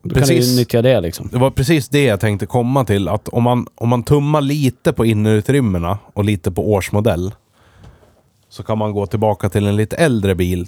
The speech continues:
Speaker 2: Tyvärr så måste man leta lite för att de inte ska rosta bort. Men det finns en bil som är en ruggig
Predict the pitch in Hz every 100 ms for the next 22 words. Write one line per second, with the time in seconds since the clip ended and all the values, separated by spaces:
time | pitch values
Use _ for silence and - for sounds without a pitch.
0 | - 131 156 139 117 110 117 113 113 117
1 | - 143 107 87 92 90 92 85 85 92
2 | 90 87 - 107 113 - - 101 104 104
3 | 156 113 110 101 98 110 95 87 101 92
4 | 95 - _ - 107 113 110 123 80